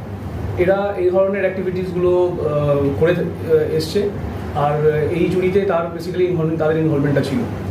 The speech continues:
তো এই ইনফরমেশনগুলোকে ওয়ার্ক আউট করতে কলকাতা পুলিশের ডিটেকটিভ ডিপার্টমেন্টের হেল্প নিয়ে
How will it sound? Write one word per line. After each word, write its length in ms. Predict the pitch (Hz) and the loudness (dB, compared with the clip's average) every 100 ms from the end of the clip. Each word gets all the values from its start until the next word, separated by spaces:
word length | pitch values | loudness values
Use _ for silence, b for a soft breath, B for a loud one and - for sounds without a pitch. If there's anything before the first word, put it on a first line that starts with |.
| - | -2
তো 400 | 156 151 151 147 143 | 2 4 4 0 2
এই 200 | 180 202 | 4 4
ইনফরমেশনগুলোকে 640 | 202 196 196 202 202 202 | 4 0 2 2 4 2
ওয়ার্ক 260 | 185 170 170 | 2 2 0
আউট 120 | 185 | 0
করতে 240 | 185 175 185 | 0 -2 -2
কলকাতা 300 | 170 170 170 | 0 0 0
পুলিশের 460 | 170 175 170 170 147 - - | 0 0 0 0 0 -2 -2
ডিটেকটিভ 300 | 143 156 170 | 0 2 2
ডিপার্টমেন্টের 480 | 156 160 160 160 156 | 2 0 0 -2 0
হেল্প 200 | 147 139 | 0 0
নিয়ে 180 | 151 | -2